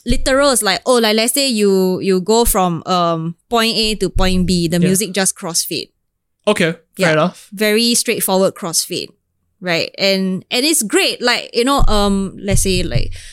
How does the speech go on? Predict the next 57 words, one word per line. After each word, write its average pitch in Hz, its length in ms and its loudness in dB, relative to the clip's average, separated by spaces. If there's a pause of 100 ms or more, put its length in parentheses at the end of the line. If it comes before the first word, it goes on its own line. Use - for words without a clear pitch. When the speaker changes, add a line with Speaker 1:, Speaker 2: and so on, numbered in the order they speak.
Speaker 1:
what's 233 220 -2
game 196 160 0
music 190 220 2
I - 20 -4
really 156 180 -6
like? 139 180 -6
Uh, 175 140 0
Guild 208 240 0
Wars 202 240 2
two, 190 240 0
for 151 160 -4
example. 156 400 -4
I 160 80 0
love 180 180 0
Guild 170 160 -2
Wars 147 160 -4
two 202 120 0
music 185 340 2
by 147 120 -6
itself. 233 540 0
Um, 175 380 -2 (300)
even 214 260 0
Genshin 196 380 0
Impact, 202 400 0
I 180 60 0
would 185 180 2
listen 202 320 0
to 202 60 0
the 175 100 0
music 180 440 0
by 151 140 -2
its 147 180 -2
own 165 440 0
Speaker 2:
Mm. 180 100 4
Speaker 1:
in, 170 140 -4
like, 151 160 -8
Winamp 170 400 0
or 165 120 -4
whatever. 156 520 -2 (440)
Um, 180 540 0
but 180 300 -2
in 196 120 0
terms 233 280 0
of 190 180 -2
implementation, 185 1160 0 (880)
I 185 80 -4
think, 226 480 -2
like, 170 180 -2
you 185 120 -2
really 196 260 0
have 196 140 -2
to 175 80 -8
pay 196 160 -2
attention 165 440 -6
to 147 140 -8
it - 140 -8
lah. - 140 -14